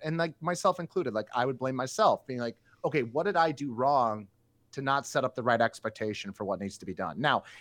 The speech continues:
if the client was four hours late or didn't provide all the content and stuff, you might have some wiggle room there, but how to handle this specific client when that happens, I guess I would do, like, a half day the following day, um, or half day scheduled out in the future,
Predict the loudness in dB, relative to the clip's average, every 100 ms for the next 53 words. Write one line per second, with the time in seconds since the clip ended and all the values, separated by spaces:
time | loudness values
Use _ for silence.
0 | -2 0 0 2 2 2 -2 -2 2 6
1 | 6 6 2 2 2 2 0 -4 -2 -2
2 | -4 -2 2 4 4 2 2 2 2 0
3 | -6 -4 -4 -4 -2 0 2 -2 -2 -6
4 | -2 -2 0 -2 -2 -2 -2 -2 _ -20
5 | _ 2 4 6 4 2 2 0 -4 -6
6 | -6 -4 -6 -6 -2 -2 -2 -6 -4 -2
7 | -2 -2 -2 -4 -8 -20 -20 -20 -10 -2
8 | 4 4 6 4 4 4 4 2 0 2
9 | 2 2 0 0 -2 -2 2 4 2 -2
10 | -2 -4 -4 _ -14 -2 0 2 0 -2
11 | -6 -4 -2 0 0 -2 -2 0 -2 -6
12 | -8 -4 -4 2 2 2 -2 -8 -8 -6
13 | -6 -2 -2